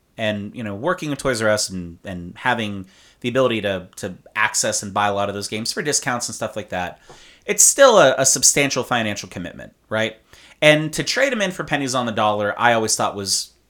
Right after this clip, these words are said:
you know, strange. So, you know, one day, you know, during a pandemic, I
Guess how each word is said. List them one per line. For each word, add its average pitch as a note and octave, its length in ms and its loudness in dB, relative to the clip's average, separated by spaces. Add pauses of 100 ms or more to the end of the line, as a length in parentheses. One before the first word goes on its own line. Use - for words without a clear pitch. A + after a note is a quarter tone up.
you A#2+ 120 -4
know, F#2 220 -6
strange. E2 600 -4
So, A2 400 0 (340)
you C#3 100 -4
know, A2+ 300 -4 (680)
one F#3+ 420 -2
day, D3 600 2 (420)
you C3+ 80 -8
know, A2 320 -6
during C3+ 280 2
a A#2 40 -6
pandemic, A2+ 720 -4
I A#2 240 0